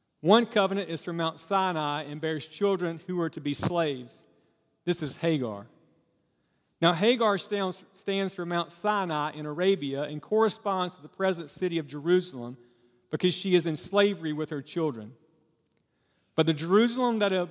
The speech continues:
is above is free, and she is our mother. For it is written, 'Be glad, O barren woman who bears no children.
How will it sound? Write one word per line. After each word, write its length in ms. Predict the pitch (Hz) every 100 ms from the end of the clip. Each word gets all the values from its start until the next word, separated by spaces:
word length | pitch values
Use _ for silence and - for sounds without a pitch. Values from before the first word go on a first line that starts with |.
| - -
is 160 | 147
above 580 | 160 139 175 156 147 139
is 140 | 139 -
free, 320 | 202 208 151 139
and 100 | 139
she 280 | - 185
is 100 | 151
our 140 | 156 143
mother. 360 | 156 185 147 135
For 200 | 202 208
it 80 |
is 140 | 190 165
written, 400 | 214 185 131 120 - _ _ _ _ _ _ 143
'Be 140 | 185
glad, 440 | 180 196 220 220 190
O 140 | 180
barren 400 | 160 170 160 143
woman 340 | 143 151 156 143
who 120 | 156
bears 360 | 156 165 160
no 180 | 147 143
children. 540 | - 190 170 123 120